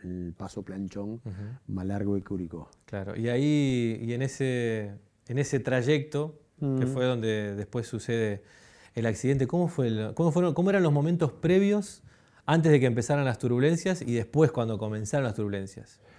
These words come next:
Speaker 1: Este, cuando veníamos volando hacia Malargüe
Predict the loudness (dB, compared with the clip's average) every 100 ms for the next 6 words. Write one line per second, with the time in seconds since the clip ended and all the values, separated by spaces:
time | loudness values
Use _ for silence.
0 | -20 -20 -8 -8 -8 -6 -6 -6 -10 -8
1 | -4 2 4 6 6 6 8 8 8 8
2 | 8 6 2 2 2 2 2 4 2 2
3 | 2 2 4 4 2 0